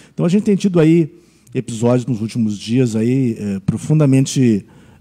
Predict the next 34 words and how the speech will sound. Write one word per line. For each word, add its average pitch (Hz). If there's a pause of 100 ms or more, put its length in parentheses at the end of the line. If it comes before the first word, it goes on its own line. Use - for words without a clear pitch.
(100)
eh, 98
lamentáveis. 110
O 151
último, 240
né, 139 (680)
não 160 (340)
por 143
ser 156
contra 147
quem 135
é, 165 (280)
mas 123
em 151
razão 147
até 180
de 165
justamente 151
ser 175 (420)
o 131
último 180
que 135
nós 127
presenciamos 127
aqui, 165 (540)
foi 139
a 123
Folha 175
de 175
São 147
Paulo, 143 (440)
né, 110
que 170
ontem 185
divulgou 147